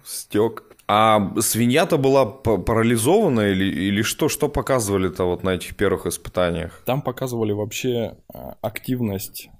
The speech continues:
Speaker 2: работы головного мозга и как, э, эта система считывает эти активности. Свинья, э,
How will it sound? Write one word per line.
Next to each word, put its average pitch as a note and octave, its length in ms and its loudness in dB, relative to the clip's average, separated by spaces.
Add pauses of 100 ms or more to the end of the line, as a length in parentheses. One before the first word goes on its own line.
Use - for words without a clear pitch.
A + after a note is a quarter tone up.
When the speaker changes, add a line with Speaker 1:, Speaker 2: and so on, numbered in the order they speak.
(120)
Speaker 2:
работы A2+ 460 -4
головного G2 540 -2
мозга F#2+ 640 -4
и G#2 220 -8
как, G#2+ 500 -8
э, G2+ 40 -10
эта G2 460 -6
система G2+ 480 -8
считывает F#2+ 640 -8
эти F#2 180 -10
активности. F2+ 800 -10
Свинья, C3 720 -6 (440)
э, F2+ 320 -4